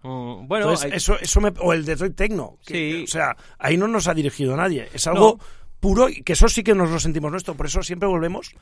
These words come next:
Speaker 1: So-,
Speaker 2: a la
Speaker 1: volvemos
Speaker 2: nostalgia.
Speaker 1: a lo prealgorítmico, ¿no?
Speaker 2: Sí, exacto.
Speaker 1: Pero lo, yo lo que quiero decir es que lo prealgorítmico tenía problemas también. Tenía problemas en los que, pues, se, se, eh, digamos, se reiteraban o se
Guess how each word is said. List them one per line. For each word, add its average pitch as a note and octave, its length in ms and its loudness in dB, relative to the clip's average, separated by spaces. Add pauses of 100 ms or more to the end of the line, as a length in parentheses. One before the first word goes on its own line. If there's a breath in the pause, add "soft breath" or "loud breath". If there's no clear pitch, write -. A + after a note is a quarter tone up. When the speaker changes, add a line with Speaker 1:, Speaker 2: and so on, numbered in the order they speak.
Speaker 1:
So-, F#3 180 -2
Speaker 2:
a - 20 2
la D#3 100 4
Speaker 1:
volvemos F3 260 6 (120)
Speaker 2:
nostalgia. F3+ 200 6
Speaker 1:
a D#3+ 40 6
lo C#3 80 0
prealgorítmico, C3+ 880 -4
¿no? D3 60 -6
Speaker 2:
Sí, D3+ 320 -8 (340)
exacto. E3 320 -8
Speaker 1:
Pero F#3 220 0
lo, D3+ 260 -2
yo C3 220 -4
lo E3 80 0
que D#3+ 100 -8
quiero E3+ 160 -6
decir F#3 280 -6
es E3+ 100 -8
que D#3+ 100 -6
lo C3 160 -4
prealgorítmico C3 720 -2
tenía D3+ 280 -2
problemas D#3 420 2
también. G#2+ 420 -12
Tenía B2+ 300 -2
problemas E3 480 -2
en B2+ 240 -8
los A#2+ 160 -10
que, A2+ 220 -8
pues, A2+ 160 -10
se, A#2+ 240 -8
se, A#2 420 -12 (500 soft breath)
eh, A#2+ 340 -8
digamos, B2 360 -6
se D#3 160 -4
reiteraban C3+ 760 -2
o C#3 120 -8
se B2+ 320 -6